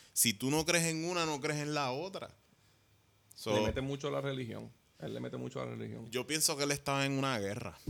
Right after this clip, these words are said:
Speaker 1: interna. Él estaba en una guerra porque lo que pasa es que tú puedes estar todo lo encojonado con el mundo que tú quieras,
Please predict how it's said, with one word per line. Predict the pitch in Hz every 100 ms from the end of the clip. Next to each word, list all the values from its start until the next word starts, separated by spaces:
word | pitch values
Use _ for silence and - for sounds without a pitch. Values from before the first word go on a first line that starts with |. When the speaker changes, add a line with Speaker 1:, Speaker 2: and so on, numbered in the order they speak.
| -
Speaker 1:
interna. | 98 95 - 92 104 82 - - _ - -
Él | 98
estaba | 117 127 127
en | 131
una | 131 127
guerra | 139 139 135
porque | 117 107 104 98 95 - - - - -
lo | 113 117
que | 120
pasa | 127 139 151 151
es | 151 -
que | - 101 104 - - _ -
tú | - 120
puedes | 139 147
estar | 147 143 147 147
todo | 135 - 127 131 139
lo | 139
encojonado | 139 135 131 135 135 127
con | 131 131
el | 123
mundo | 131 135 123
que | 120
tú | 123 120
quieras, | 120 104 90